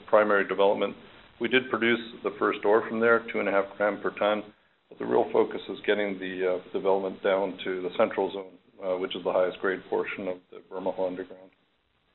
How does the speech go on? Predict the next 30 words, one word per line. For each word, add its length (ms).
Uh, 420
we 120
continued 500
work 400
on 280
the 120
C 100
I 180
L 240
plant, 280
uh, 360
especially 440
on 140
the 120
front 200
end 140
engineering 680
and 160
design. 500
Uh, 400
that's 240
a 240
eight 180
thousand 440
ton 260
per 80
day 220
plant, 300
and 100
it's 80